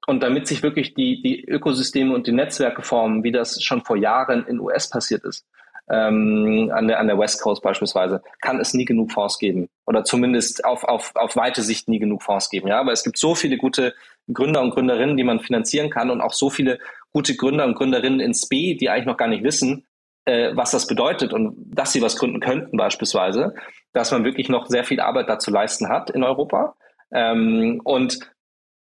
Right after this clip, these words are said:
ich meine, der Markt die letzten zwei Jahre, das ging eben nach rechts oben, wenn man so, wie man so schön sagt. Also wenn man sich die klassische Matrix vorstellt, die wir in vielen Pitch-Decks sehen, dann war der,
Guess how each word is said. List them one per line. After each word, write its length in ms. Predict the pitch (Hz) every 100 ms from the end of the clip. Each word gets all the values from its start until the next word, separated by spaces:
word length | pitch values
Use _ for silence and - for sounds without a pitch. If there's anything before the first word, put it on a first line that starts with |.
| _ _ -
ich 100 | -
meine, 160 | 143
der 100 | 139
Markt 280 | 127 131 160
die 40 | 131
letzten 260 | 135 139
zwei 160 | - 120
Jahre, 180 | 135 127
das 100 | -
ging 140 | 127
eben 160 | 120 120
nach 160 | 113
rechts 180 | 117 -
oben, 340 | - 135 165 -
wenn 140 | 120
man 100 | 123
so, 160 | 120 -
wie 80 | 123
man 140 | 131
so 100 | 120
schön 220 | 120 139
sagt. 260 | 123 127 143
Also 180 | 113 113
wenn 80 | 117
man 120 | 113
sich 80 | 113
die 100 | -
klassische 400 | 123 - 127 -
Matrix 400 | 117 123 131 -
vorstellt, 380 | 135 - 127
die 100 | 120
wir 160 | 117 120
in 280 | 120 117 -
vielen 220 | - 127
Pitch-Decks 420 | - 160 - 131
sehen, 220 | 135 139
dann 160 | 135 120
war 120 | 117
der, 300 | 117 113 -